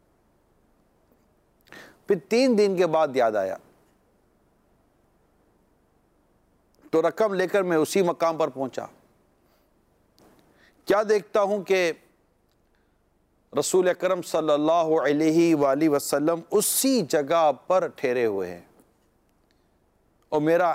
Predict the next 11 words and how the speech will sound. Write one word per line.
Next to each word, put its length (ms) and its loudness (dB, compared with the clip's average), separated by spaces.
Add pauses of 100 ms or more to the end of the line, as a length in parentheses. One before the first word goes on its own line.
(120)
انتظار 580 0 (100)
فرما 320 -2
رہے 140 -2
تھے۔ 160 -14 (3250)
مزید 340 0 (640)
کہتے 320 0
مجھے 460 0
دیکھ 540 0
کر 200 0 (2000)
ذرا 320 2
بھی 240 -2